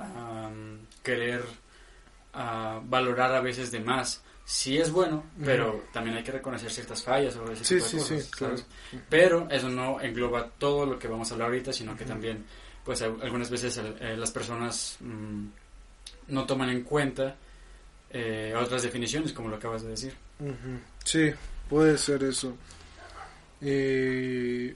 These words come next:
Speaker 2: claramente, pues, es una palabra fuerte, ¿no? Una palabra que, que muchos usan muchas veces con la intención de llamar, ¿no? De llamar la atención.
Speaker 1: Claro.
Speaker 2: De ser más buscados. Pero siento que llega un punto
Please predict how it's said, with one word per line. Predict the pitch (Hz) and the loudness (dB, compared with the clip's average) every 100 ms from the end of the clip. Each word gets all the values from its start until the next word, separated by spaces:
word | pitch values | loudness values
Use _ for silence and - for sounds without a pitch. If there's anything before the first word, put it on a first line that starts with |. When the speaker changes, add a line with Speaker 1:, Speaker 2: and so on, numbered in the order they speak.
| - | 8
Speaker 2:
claramente, | - 165 160 156 147 143 147 139 143 - - | 12 12 12 8 4 4 6 8 6 2 -8
pues, | - | -4
es | 131 127 | -4 -2
una | 139 135 | -2 -2
palabra | 123 123 123 | -2 -2 -4
fuerte, | - 135 117 117 110 | -2 0 0 -4 -8
¿no? | 123 143 - | -8 -10 -12
Una | 123 117 | -12 -10
palabra | 120 117 117 113 - | -8 -6 -6 -8 -10
que, | 104 101 101 - - - - - | -12 -8 -8 -8 -12 -14 -14 -8
que | 143 | -4
muchos | 147 151 160 156 - - - | -2 2 2 2 -2 -14 -2
usan | 170 175 180 175 185 - - | 0 4 4 4 0 -10 -10
muchas | 143 147 156 147 | -4 2 4 4
veces | 151 165 160 - - - | 2 2 -2 -8 -18 -6
con | - 143 | 0 10
la | 131 | 12
intención | 147 131 139 143 | 12 10 8 6
de | 147 | 4
llamar, | 127 120 127 123 - - - | 4 0 -2 -4 -8 -16 -14
¿no? | 127 143 | -6 -4
De | 143 127 | -2 -2
llamar | 123 120 123 | -2 -4 -4
la | 123 | -4
atención. | 117 113 - 120 - - | -8 -6 -4 -6 -8 -10
Speaker 1:
Claro. | - 113 104 - - - - - - | -4 -4 -4 -10 -14 -18 -18 -18 -8
Speaker 2:
De | 131 | -2
ser | - 131 127 | 0 2 0
más | 131 131 123 - - - - | -2 -4 -4 -6 -8 -12 -10
buscados. | 143 127 139 127 | -6 -2 -2 -2
Pero | - 135 | -2 -2
siento | 160 170 165 | 0 0 2
que | 160 | 2
llega | 151 160 165 165 - - | 4 6 4 2 -4 -6
un | 151 | -4
punto | 147 143 151 151 156 170 | -4 -2 -2 2 4 4